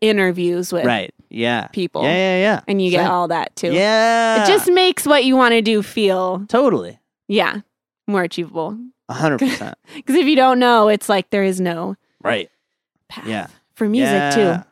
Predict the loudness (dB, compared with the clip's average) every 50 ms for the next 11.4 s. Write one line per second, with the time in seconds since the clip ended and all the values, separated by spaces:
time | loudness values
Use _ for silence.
0 | _ _ _ _ -4 -4 -2 -2 -2 -4 -4 -2 0 2 2 2 2 0 0 0
1 | 0 -2 -2 -4 -6 -8 -8 -8 -6 -4 -4 -4 -4 -4 -4 -4 -2 -2 -2 -2
2 | -2 -2 -4 -6 -10 _ _ _ _ _ 0 0 2 2 0 -4 _ _ _ _
3 | -4 -2 0 2 4 4 4 4 4 4 4 4 4 4 2 0 -2 -6 -4 -2
4 | 0 2 2 4 4 4 4 4 4 2 2 2 0 -2 -4 -6 _ _ _ _
5 | _ _ _ _ _ -10 -4 0 2 4 4 4 2 0 -2 -4 0 2 2 2
6 | 2 0 0 0 0 2 2 2 4 4 4 4 4 2 2 -2 -4 -8 _ -8
7 | -6 -4 -2 -4 -4 -6 -8 _ 0 2 2 2 2 2 2 2 2 2 2 2
8 | 2 2 2 2 2 2 2 0 0 -2 0 0 0 0 -2 -2 -2 -2 -4 -4
9 | -6 _ _ _ _ _ _ _ _ _ _ _ _ _ _ _ _ _ _ -4
10 | -2 -2 0 0 0 0 0 -2 -4 -8 -12 -16 -18 -20 -20 -18 _ -8 -6 -4
11 | -4 -4 -6 -6 -10 -12 -12